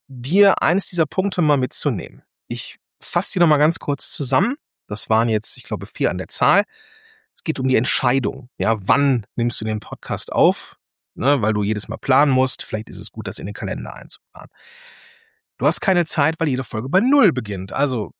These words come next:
Themen schon vorbereitet haben, einen Ablauf und Struktur, Podcast-Plan, dass du eigentlich nur noch runterproduzierst. Du kannst noch mal auf deinen Anspruch gucken. Ist es denn wirklich notwendig, ähm, zehn Minuten an einem,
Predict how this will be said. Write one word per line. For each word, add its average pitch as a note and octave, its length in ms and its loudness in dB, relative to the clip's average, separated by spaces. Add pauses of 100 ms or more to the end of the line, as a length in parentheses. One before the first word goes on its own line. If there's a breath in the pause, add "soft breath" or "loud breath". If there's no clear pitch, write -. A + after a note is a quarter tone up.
(460)
Themen F3 380 6
schon D#3 240 0
vorbereitet B2 720 0
haben, A2+ 480 2
einen A#2+ 180 -2
Ablauf C3 460 2
und A2+ 120 -8
Struktur, - 440 -2
Podcast-Plan, A#2+ 840 0
dass A2+ 140 -2
du - 180 -4
eigentlich D3+ 640 0
nur C3+ 80 2
noch A#2+ 160 0
runterproduzierst. C#3+ 1000 0 (580 loud breath)
Du G#2+ 80 -18
kannst D#3 240 0
noch C3+ 80 4
mal B2 140 4
auf - 180 -6
deinen - 320 -2
Anspruch - 720 -2
gucken. F3+ 400 4
Ist - 240 -2
es - 120 -2
denn F#2+ 240 -2 (200)
wirklich A2+ 420 -4
notwendig, C#3 720 2 (640 soft breath)
ähm, A#2+ 280 0
zehn E3+ 300 2
Minuten D3+ 500 2
an - 180 -4
einem, A#2 460 -4